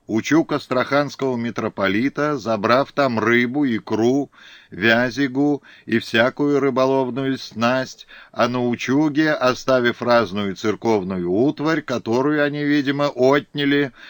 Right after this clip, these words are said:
где-нибудь в Персии, да несколько человек ясыря, которые похуже. И, пограбив, казаки снова ушли в море. Астрахань возбуждённо зашумела: "Что-то будет".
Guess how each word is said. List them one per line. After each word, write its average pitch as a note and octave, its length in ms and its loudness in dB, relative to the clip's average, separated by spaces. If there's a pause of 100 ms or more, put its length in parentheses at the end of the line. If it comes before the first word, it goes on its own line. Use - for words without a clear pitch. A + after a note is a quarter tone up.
(260)
где-нибудь C3 840 0
в - 80 -20
Персии, G#2 720 0
да F#2+ 160 0
несколько D3+ 580 -2
человек C#3+ 600 0
ясыря, A2+ 880 0
которые A2+ 540 -2
похуже. C2+ 800 -8 (380)
И, C3+ 160 0
пограбив, E3+ 800 4
казаки C3+ 500 2
снова D3 440 -2
ушли C3+ 360 -2
в B2+ 140 -8
море. D2 500 -10 (1040)
Астрахань A2+ 840 0
возбуждённо A2 840 -2
зашумела: F#2 840 -4
"Что-то G#2 560 -6
будет". G2 640 -6